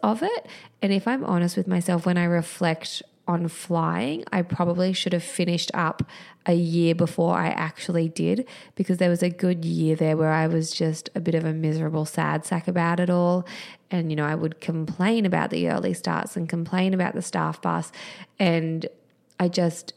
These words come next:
should have let go sooner, but I didn't. You know, you're always learning in life, and you have to kind of get to the point where you're willing to let go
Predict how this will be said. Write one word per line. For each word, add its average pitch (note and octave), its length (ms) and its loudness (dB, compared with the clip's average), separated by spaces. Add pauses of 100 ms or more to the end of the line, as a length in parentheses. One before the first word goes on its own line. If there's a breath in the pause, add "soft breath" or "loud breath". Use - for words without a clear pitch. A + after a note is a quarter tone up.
should - 240 0
have E3 320 0
let - 320 -2
go D#3+ 240 4
sooner, D#3+ 800 0 (680 loud breath)
but E3 340 2 (1160)
I E3+ 80 2
didn't. E3 360 0 (320)
You F3 100 -2
know, F3+ 440 0
you're F#3 160 0
always E3+ 340 2
learning D#3+ 480 2
in D#3 240 0
life, D#3+ 540 -4 (480 loud breath)
and D#3+ 560 0
you F3 120 0
have E3 180 0
to F3 100 -2
kind D#3+ 240 0
of E3 80 -2
get - 200 -2
to E3+ 100 -2
the E3 80 0
point D#3+ 400 0
where E3 100 2
you're D#3+ 180 2
willing D#3+ 420 0
to E3 100 -2
let D#3+ 200 -2
go D#3 380 2